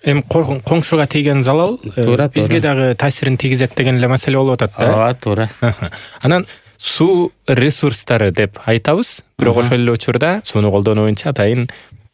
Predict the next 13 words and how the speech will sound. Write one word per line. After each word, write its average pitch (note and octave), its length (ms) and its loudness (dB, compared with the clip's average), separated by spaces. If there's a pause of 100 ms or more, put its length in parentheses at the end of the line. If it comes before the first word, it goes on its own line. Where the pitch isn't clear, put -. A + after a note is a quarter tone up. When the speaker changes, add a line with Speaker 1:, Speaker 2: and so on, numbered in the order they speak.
(120)
Speaker 1:
эл A#2+ 160 4
аралык G#2+ 320 0
нормалар G#2 400 2
бар F#2+ 160 0
экенин F2+ 240 0
айтып F#2 240 -2
атасыз - 220 -2
да, G3 140 0 (260)
Speaker 2:
Мгм. A2 100 2
Speaker 1:
жогорудачы. G2 640 0 (140)
Speaker 2:
Мгм. G#2 460 0
Speaker 1:
Маселен, G2+ 540 0
нефтиге G2 560 0